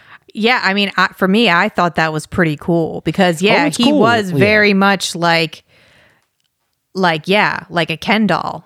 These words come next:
Speaker 1: basically, of a character.
Speaker 2: Yeah.
Speaker 1: And then he turned, you turn around. And on the other hand, you've got this guy, Sadeas, who has tried to kill him and his father and
Speaker 2: Yeah.
Speaker 1: all of his men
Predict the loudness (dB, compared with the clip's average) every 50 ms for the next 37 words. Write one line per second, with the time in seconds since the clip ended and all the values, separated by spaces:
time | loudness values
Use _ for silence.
0 | _ -4 -2 -2 -2 -2 -4 -8 -8 -8 -8 -8 -8 -10 -12 -14 _ _ _ _
1 | -6 -4 -4 -4 -4 -2 0 0 0 0 -2 -6 -8 -6 -2 0 0 2 2 4
2 | 2 2 2 -2 -4 -4 -4 -2 0 0 0 2 2 0 0 0 2 2 2 2
3 | 2 -2 -2 -4 -6 -4 -2 0 0 0 2 2 2 2 0 0 -4 -8 -14 -20
4 | -14 -4 0 0 2 2 0 0 0 0 0 2 0 2 2 2 0 0 0 -2
5 | -2 -2 -2 -2 -2 -4 -6 -4 -2 -2 -2 -2 -4 -4 -4 -2 -2 -2 -4 -4
6 | -6 -6 -8 -12 -18 _ _ _ _ _ _ _ _ _ _ _ _ _ _ _
7 | _ _ -20 _ _ _ _ -6 -2 0 0 0 0 0 0 0 0 0 -2 -6
8 | -2 0 0 2 2 2 0 0 0 0 -2 -2 -4 -2 -2 0 0 0 0 -2
9 | -2 -2 -2 -2 -2 -2 -4 -4 -2 -2 0 0 0 -2 -6 -4 _ 2 2 4
10 | 4 2 2 0 0 0 -2 -2 -2 -2 -4